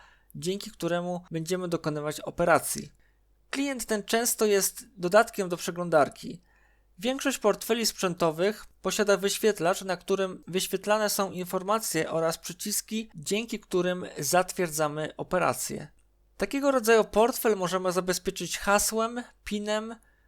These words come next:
odciskiem palca, ale najważniejsze jest zapamiętanie bądź schowanie w dobrym miejscu tak zwanego numeru seed,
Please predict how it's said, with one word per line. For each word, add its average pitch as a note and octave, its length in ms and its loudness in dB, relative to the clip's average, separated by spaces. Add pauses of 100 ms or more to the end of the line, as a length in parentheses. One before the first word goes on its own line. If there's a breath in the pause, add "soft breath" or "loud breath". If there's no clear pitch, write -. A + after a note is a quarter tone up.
(160)
odciskiem F3+ 640 0
palca, F3 540 4 (460 soft breath)
ale F3+ 300 4
najważniejsze G3 720 0
jest G#3 280 2
zapamiętanie G3 840 -2
bądź F3+ 300 -2
schowanie G3+ 560 0
w D#3+ 60 -10
dobrym A3 420 0
miejscu G#3 340 -4
tak G3 200 0
zwanego F#3+ 520 -2
numeru F3+ 440 0
seed, D3+ 580 -2